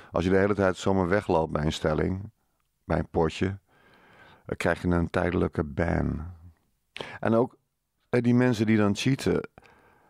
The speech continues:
eh, denk je, "Ja, waarom doe je het, hè?" Je, je wordt er niet rijker van. Je, het enige wat je krijgt, dat zijn punten. Ja, en die punten kan je niet verkopen. Dat is geen, dat is geen geld waard.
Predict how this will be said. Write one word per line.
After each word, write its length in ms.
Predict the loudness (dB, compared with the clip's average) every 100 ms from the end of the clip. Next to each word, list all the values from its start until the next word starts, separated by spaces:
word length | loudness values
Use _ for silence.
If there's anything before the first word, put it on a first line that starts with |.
| _ _ _ _ _ _ _
eh, 220 | -6 -2
denk 140 | 0 0
je, 60 |
"Ja, 200 | 0 -2
waarom 360 | -2 0 2 2
doe 180 | 4 4
je 80 | 4
het, 220 | 2 0
hè?" 120 | -6 -6 _ _ _ _ _ _ -20 -10
Je, 260 | -6 -2
je 140 | 0 2
wordt 180 | 2
er 60 | 4
niet 120 | 4
rijker 400 | 4 2 2 0
van. 380 | 0 -2 -2 -8 -16 _ _ _ _ _
Je, 240 | -10 -2
het 100 | 0
enige 260 | 2 2 2
wat 160 | 0
je 60 | -4
krijgt, 320 | -2 0 0
dat 100 | 0
zijn 180 | 0 0
punten. 520 | 0 0 0 -2 -2
Ja, 60 | -2
en 80 | -2
die 100 | -2
punten 300 | 0 0 0
kan 120 | 0
je 60 |
niet 140 | 0 -2
verkopen. 640 | -2 -2 -2 -2 -6 -8 _ _ _ _ _ _ _ _ _ _ _ _ _ _
Dat 80 |
is 120 | -14 -8
geen, 220 | -6 -4
dat 160 | -4
is 120 | -6 -6
geen 180 | -6
geld 260 | -4 -4 -4
waard. 240 | -6 -10